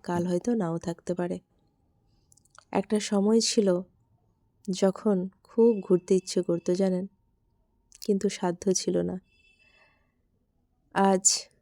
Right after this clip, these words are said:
সাধ্য থাকলেও সেই সময়টা নেই। ওর জন্য বলি, যেইটুকু সময় পাবেন মোটামুটি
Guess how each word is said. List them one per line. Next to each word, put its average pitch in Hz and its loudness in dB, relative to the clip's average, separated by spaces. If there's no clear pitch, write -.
সাধ্য 175 -2
থাকলেও 214 6
সেই - 0
সময়টা 175 -2
নেই। 170 -6
ওর 185 0
জন্য 196 2
বলি, 202 0
যেইটুকু 185 0
সময় 180 -4
পাবেন 175 -4
মোটামুটি 185 0